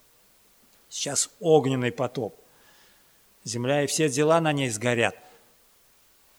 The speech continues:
И этим ковчегом является церковь.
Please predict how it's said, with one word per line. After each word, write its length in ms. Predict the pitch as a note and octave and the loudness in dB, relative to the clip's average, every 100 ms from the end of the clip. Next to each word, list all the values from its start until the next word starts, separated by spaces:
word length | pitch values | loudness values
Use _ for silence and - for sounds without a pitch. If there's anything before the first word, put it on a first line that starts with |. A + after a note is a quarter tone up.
| _ _ _ | _ _ _
И 160 | A#2+ C3 | -4 -2
этим 220 | C3 A#2 | -2 -6
ковчегом 500 | B2 - D3+ D#3 C3 | -8 -6 -4 -4 -4
является 480 | A#2 A2+ B2 A#2+ B2+ | -6 -2 -2 -4 -6
церковь. 640 | - C3+ A#2+ - A2 - | -2 -2 -2 -6 -16 -20